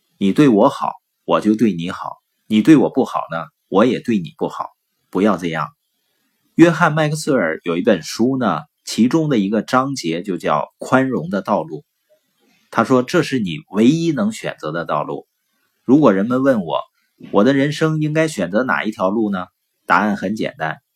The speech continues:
选择宽容的道路。有人说，如果我选择宽容的道路，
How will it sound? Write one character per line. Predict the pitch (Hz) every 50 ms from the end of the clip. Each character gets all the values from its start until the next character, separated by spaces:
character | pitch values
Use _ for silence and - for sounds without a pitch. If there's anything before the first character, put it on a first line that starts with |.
| _ _ _ _ _
选 | - - 90 78
择 | 78 82 85 92 95
宽 | - - - - 139 151 143
容 | 120 80 76
的 | 76 71 -
道 | 78 73 71
路。 | 71 73 - _ _ _ _ _ _ _ _ _ _ _ _ _ _ _
有 | - 104 104
人 | 113 135 139
说， | - 151 147 147
如 | 139 127 151
果 | 156 151 147
我 | 135 120 139
选 | 156 - 110 87 82
择 | 87 95
宽 | - - 104 104
容 | 104 95 95
的 |
道 | 95 104 98 92
路， | 85 90 85 78 -